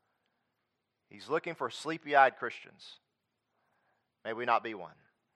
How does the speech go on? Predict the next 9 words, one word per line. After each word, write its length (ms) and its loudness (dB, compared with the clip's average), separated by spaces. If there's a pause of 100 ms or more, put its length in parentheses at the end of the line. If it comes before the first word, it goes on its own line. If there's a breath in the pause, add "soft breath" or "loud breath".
(720)
And 100 -8
then 140 2
he 60 -2
says, 260 0
"Be 100 -8
thankful 460 0
in 80 -12
your 100 -14
prayers." 360 -8